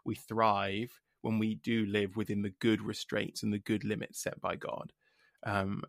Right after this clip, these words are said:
and, and you see that in Genesis three, when God expels Adam and Eve, Adam and Eve from the garden, he then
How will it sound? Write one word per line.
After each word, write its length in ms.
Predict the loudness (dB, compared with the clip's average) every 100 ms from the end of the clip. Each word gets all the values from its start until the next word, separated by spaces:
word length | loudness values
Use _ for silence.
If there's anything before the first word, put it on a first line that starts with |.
| -6
and, 400 | -2 0 -2 -4 -10 -18 _ _ _
and 140 | 4
you 60 | 4
see 260 | 4 2 6
that 220 | 6 6 _
in 140 | 0
Genesis 360 | 4 4 2 -2
three, 320 | 2 4 6
when 180 | 4 2
God 400 | 6 8 8 6
expels 580 | -2 -4 4 6 8 6
Adam 280 | 2 0 2
and 80 | 2
Eve, 200 | 2 0 -4 -4 -8 _ -4
Adam 200 | 0 0
and 120 | 0
Eve 280 | 0 0 0
from 180 | 0 -2
the 60 |
garden, 440 | 2 2 4 2 0
he 100 | 2
then 380 | 4 4 2